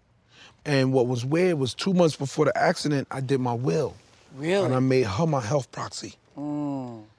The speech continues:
Speaker 1: And sure enough, they start asking me questions. And they asked me one question. They said, "If you were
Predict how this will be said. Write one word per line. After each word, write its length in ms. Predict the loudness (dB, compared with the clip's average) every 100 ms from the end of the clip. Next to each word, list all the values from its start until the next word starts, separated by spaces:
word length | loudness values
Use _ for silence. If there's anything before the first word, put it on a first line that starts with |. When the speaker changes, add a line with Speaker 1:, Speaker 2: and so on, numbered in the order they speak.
| _ _ _ -6
Speaker 1:
And 260 | -4 -4
sure 220 | -2 0
enough, 320 | 2 2 0 -2
they 120 | -4
start 240 | 0 0
asking 280 | 0 -2 -4
me 80 | -4
questions. 680 | -2 -4 -2 -2 -2 -4 -10 _ _ _ _ -20 -14 -2
And 200 | 2 4
they 100 | 4
asked 220 | 0 0
me 80 | 0
one 160 | 0
question. 300 | 0 -2 0 -2
They 40 |
said, 280 | 0 0 0
"If 200 | -4 0
you 180 | 2
were 100 | 4